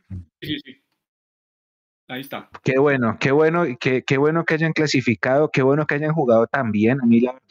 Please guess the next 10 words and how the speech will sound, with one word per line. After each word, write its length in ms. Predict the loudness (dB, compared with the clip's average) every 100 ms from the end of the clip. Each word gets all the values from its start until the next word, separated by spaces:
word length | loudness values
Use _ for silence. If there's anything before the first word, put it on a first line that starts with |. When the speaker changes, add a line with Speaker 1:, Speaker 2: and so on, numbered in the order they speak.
| 0
Speaker 2:
me, 260 | 2 2 0
me 60 | -4
llamó 220 | 0 2
mucho 260 | 2 2
la 80 | 0
atención 340 | 0 0 0 0
cómo 200 | 0 0
juega 200 | 0 0
ese 120 | 0
equipo. 380 | -2 -2 -2